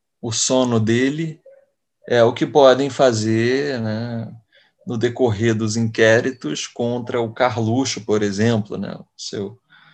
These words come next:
seu filho zero alguma coisa, e que é vereador do Rio, e, assim, um dos cérebros do, do gabinete de, do ódio. É, o Bolsonaro, ele tem um,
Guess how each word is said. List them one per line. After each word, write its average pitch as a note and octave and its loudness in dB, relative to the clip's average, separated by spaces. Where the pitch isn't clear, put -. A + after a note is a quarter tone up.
seu A2 0
filho A#2 0
zero A2+ 4
alguma A2 0
coisa, C3 2
e A#2+ -2
que B2+ 0
é A#2 4
vereador A#2 4
do C3 2
Rio, F3 2
e, E3+ -4
assim, - -6
um D#3+ -2
dos D#3+ -2
cérebros B2+ 6
do, G#2 -4
do A2 -4
gabinete B2 2
de, B2 -4
do A#2+ 0
ódio. G#2 6
É, G#2+ -2
o G2+ -2
Bolsonaro, A#2+ 2
ele C3 2
tem C3+ 2
um, A2 -4